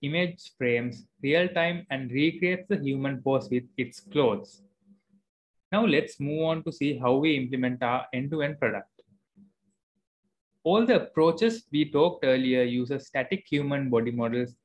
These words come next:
and, the, and that limits our dynamic experience with the movements and expressions of the model.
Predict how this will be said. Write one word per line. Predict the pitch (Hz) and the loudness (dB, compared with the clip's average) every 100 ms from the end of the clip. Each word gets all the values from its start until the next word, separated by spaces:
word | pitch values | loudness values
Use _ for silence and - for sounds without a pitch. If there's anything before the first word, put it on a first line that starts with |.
| - | -6
and, | 123 120 | -4 -2
the, | 123 - _ _ - | -4 -6 _ _ -8
and | 123 123 | -4 0
that | 180 - | 0 0
limits | 143 131 131 - | -4 -2 -4 -2
our | 127 120 | 0 0
dynamic | 117 113 127 160 175 185 | 0 -2 -2 -2 -2 -2
experience | 123 - - 131 131 131 127 | -4 -6 -6 -2 -2 -2 -4
with | 117 117 - - - - - | -6 -10 -10 -20 -20 -14 -4
the | 127 | -2
movements | 127 147 175 170 202 233 226 - | 0 0 0 2 2 2 -2 -6
and | 127 131 | -6 -2
expressions | 127 - 175 170 170 156 | -4 0 0 2 0 -2
of | 120 113 | -4 -2
the | 127 | -2
model. | 127 107 | -2 -4